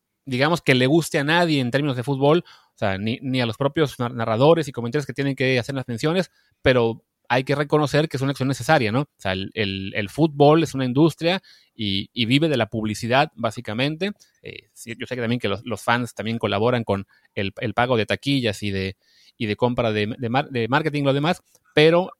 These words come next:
la principal fuente de ingresos que hay en el fútbol es la televisión, y a su vez la televisión, para poder pagar las cantidades que paga a los, a los equipos, pues tiene que a su vez vender, vender mucha, mucha publicidad, sobre todo en un país como México, en el que hay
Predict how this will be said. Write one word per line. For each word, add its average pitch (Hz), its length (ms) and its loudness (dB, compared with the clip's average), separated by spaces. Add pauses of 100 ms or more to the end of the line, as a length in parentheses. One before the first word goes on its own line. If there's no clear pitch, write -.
la 113 280 -4
principal 113 540 2
fuente 147 300 -2
de 131 60 -2
ingresos 131 320 -4
que - 80 -4
hay 127 100 0
en 123 80 -2
el 110 80 -6
fútbol 135 380 0
es 120 80 -2
la 123 80 -2
televisión, 123 580 0 (420)
y 117 100 0
a 98 40 -6
su 110 140 -2
vez 139 180 2
la 113 80 -10
televisión, 104 480 -2
para 98 200 0
poder 110 300 0
pagar 120 300 2
las 113 140 -2
cantidades 110 420 -4
que 110 120 -8
paga 113 360 0
a 107 80 -6
los, 107 220 -8
a - 20 -10
los 113 140 -6
equipos, 143 420 -4 (220)
pues - 320 -8 (140)
tiene 120 260 0
que 117 160 -2
a 110 40 -2
su 113 80 -8
vez 113 140 0
vender, 107 300 -2
vender 107 420 -6
mucha, 107 540 -2 (100)
mucha 117 180 -4
publicidad, 127 520 0 (180)
sobre 117 260 2
todo 135 140 4
en 143 60 2
un 147 120 2
país 135 200 0
como 143 180 0
México, 147 440 0
en 113 140 -2
el 101 140 -6
que 117 140 -2
hay 123 180 0